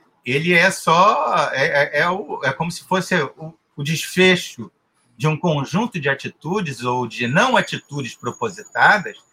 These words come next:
que vêm sendo adotadas desde o ano passado, né? Quando as vacinas estavam num processo ainda, quando elas ainda estavam nas suas diversas fases,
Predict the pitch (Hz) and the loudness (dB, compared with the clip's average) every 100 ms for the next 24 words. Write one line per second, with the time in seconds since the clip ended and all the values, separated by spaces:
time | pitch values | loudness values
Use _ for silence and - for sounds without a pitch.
0 | _ _ _ _ - 170 190 214 214 - | _ _ _ _ -8 -4 0 0 0 0
1 | 175 190 180 156 147 156 170 196 180 160 | 0 2 2 0 2 0 2 0 -2 -2
2 | 185 311 277 349 359 - - - - 170 | -4 -6 -12 -8 -8 -4 -4 -2 4 4
3 | 147 110 - _ _ _ _ _ _ - | 4 -2 -16 _ _ _ _ _ _ -4
4 | 143 180 - 170 220 214 151 123 107 _ | 0 0 2 2 4 2 0 -2 -4 _
5 | _ _ 117 113 135 123 - 190 208 151 | _ _ -4 0 2 2 0 -2 -2 -2
6 | - 147 143 127 123 120 110 - 127 123 | 2 2 2 -4 -6 -4 -4 -2 -4 -2
7 | 110 123 143 98 107 104 107 104 120 131 | -4 -4 -8 -8 -8 -6 -6 -6 -6 -2
8 | 151 143 113 - 127 123 113 104 127 113 | 2 2 0 2 2 2 0 -4 -4 -4
9 | 113 131 156 131 - - 139 147 104 98 | -2 0 0 -2 -4 2 4 4 0 _